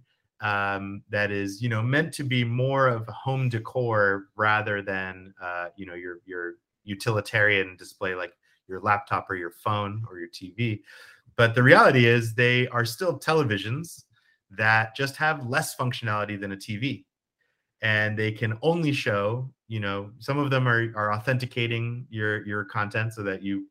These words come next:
connect your wallet. But then you've just got a slideshow and you're just basically watching a slideshow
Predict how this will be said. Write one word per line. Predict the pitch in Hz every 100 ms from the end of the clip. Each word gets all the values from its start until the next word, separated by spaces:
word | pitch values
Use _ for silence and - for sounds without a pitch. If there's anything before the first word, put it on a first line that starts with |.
| _
connect | - 120 120
your | 127
wallet. | 127 117 120 120 127 - _ _ _ _ _ -
But | 147
then | 190
you've | 185 156
just | 170 165
got | 160
a | 139
slideshow | 127 - 156 190 131 - 87 82 - -
and | 110
you're | 120
just | 127 139 -
basically | 143 143 127
watching | 117 117 123 127 107
a |
slideshow | 98 - 131 131 135 123 95 90 90